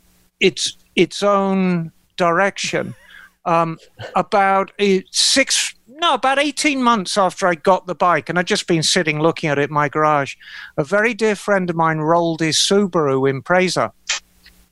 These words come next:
and the car was completely totaled, but he pulled the turbo off and gave it to me as a memento of his car.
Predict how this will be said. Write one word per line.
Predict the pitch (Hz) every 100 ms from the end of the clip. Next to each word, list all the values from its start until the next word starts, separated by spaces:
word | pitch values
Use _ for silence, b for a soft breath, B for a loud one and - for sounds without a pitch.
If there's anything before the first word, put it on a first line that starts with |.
| -
and | 165 180 180 170 170 160 - - _ _
the | 190
car | - 233 233 196
was | 170 -
completely | 185 - 190 170 165
totaled, | - 185 180 143 120 -
but | 165
he |
pulled | 143 - 196 170
the |
turbo | 156 196 202 196 160 123
off | 123 -
and | 156
gave | 151 156 143
it | 151
to | -
me | 165 156
as | 135
a | 135
memento | 139 147 180 190 - 127 117
of | 143
his | 131
car. | - 214 208 90